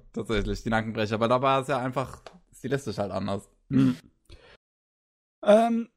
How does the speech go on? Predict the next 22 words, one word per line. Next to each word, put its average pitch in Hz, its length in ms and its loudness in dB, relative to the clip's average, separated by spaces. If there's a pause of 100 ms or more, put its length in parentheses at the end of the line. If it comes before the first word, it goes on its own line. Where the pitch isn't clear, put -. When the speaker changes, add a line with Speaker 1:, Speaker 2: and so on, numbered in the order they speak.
(160)
Speaker 2:
noch 196 400 -4
mal 247 240 -2
ganz 202 340 -4
kurz - 440 -2
zum 170 880 0 (200)
Aufbau 160 520 0
und 135 160 -4
Strukturmäßigen. 127 1120 -2 (360)
Ähm, 143 560 -2
also 147 260 2 (140)
ich - 200 -8
bin 151 160 2
jetzt - 260 0
sehr, 170 220 -4
sehr 175 160 -2
froh, 175 340 -2
dass 151 180 -4
ich 143 120 -8
die 131 160 -6
drei 123 280 -4 (220)
Dinge 135 240 2
an 120 180 -2